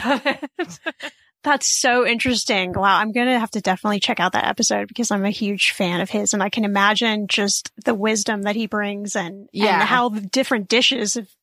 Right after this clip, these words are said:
Speaker 2: kind of carried him through his, through his life, through his career.
Speaker 1: Yeah, absolutely. He's, he's really lovely to talk to. And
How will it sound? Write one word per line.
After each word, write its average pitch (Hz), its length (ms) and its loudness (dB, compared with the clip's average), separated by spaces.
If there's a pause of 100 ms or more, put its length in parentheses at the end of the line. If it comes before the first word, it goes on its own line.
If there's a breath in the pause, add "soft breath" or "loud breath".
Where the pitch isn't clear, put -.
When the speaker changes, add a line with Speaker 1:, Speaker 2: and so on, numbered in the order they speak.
(160)
Speaker 2:
kind 226 160 -2
of 196 80 -8
carried 214 320 2
him 208 200 0
through 202 280 0
his, 190 180 -2 (220)
through 220 100 -2
his 196 140 0
life, 196 260 4
through 190 140 -4
his 190 120 0
career. 208 420 -2
Speaker 1:
Yeah, 196 420 4
absolutely. 165 680 -2
He's, 208 380 -2
he's 196 280 2
really 165 300 2 (220)
lovely 160 340 0
to - 100 -6
talk 160 220 0
to. - 180 2
And 160 340 4